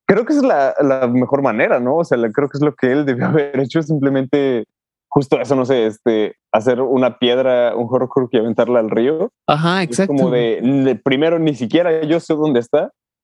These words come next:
Speaker 2: Ajá.
Speaker 1: Eh, pues no creo que alguien, o sea, y no creo que alguien llegue y agarre y empiece a clavar con un colmillo, ¿sabes?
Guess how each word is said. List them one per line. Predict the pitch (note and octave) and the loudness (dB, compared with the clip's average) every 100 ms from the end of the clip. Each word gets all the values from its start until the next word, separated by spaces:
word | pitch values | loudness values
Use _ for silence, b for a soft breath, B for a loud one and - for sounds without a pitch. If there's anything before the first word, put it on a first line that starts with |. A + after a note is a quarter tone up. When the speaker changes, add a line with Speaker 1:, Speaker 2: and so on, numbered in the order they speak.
| _ _ _ | _ _ _
Speaker 2:
Ajá. | C#3+ C#3 C#3+ C#3 - _ _ _ | 0 0 0 -2 -8 _ _ _
Speaker 1:
Eh, | F3 | 0
pues | D3 | 2
no | D3+ D3+ | 0 2
creo | D#3+ D3+ | 0 0
que | D3 A#2 G2+ - _ - - | 0 -2 -4 -14 _ -6 0
alguien, | C#3 C3+ C3 B2 - - | 0 0 -2 -2 -4 -2
o | B2+ | 0
sea, | B2 A2 G#2 - _ _ _ _ _ _ - | 2 0 -2 -12 _ _ _ _ _ _ -2
y | |
no | B2+ | 0
creo | B2+ C3 | 0 -2
que | C3+ | 0
alguien | B2+ C3+ B2 A#2+ | 0 0 0 0
llegue | B2 A#2 G#2+ | 0 2 2
y | |
agarre | G#2 A2 - G#2+ | 2 0 0 0
y | G#2 | -2
empiece | G#2 B2 B2 A#2+ | 0 0 0 -2
a | A2 | 0
clavar | G2 A2+ A#2 | 0 0 0
con | - A#2+ | -2 -2
un | A#2+ B2 A#2 | 0 -2 2
colmillo, | B2 A2+ A#2 A#2 A2+ | 0 2 0 0 2
¿sabes? | A#2+ B2 | 0 -2